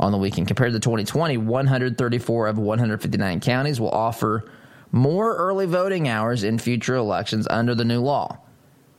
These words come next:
Does that sound like it's suppressing the vote to you? More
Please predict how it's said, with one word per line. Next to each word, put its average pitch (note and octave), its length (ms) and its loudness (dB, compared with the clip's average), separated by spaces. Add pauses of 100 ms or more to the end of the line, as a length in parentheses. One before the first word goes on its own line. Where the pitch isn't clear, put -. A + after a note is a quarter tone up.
(120)
Does F2+ 100 0
that A2+ 140 2
sound C3 280 2
like B2+ 200 0
it's A#2+ 100 -4
suppressing A#2+ 540 0
the A#2 100 0
vote A2+ 280 -2
to G#2+ 120 -2
you? C#3 340 0 (1300)
More D3 640 0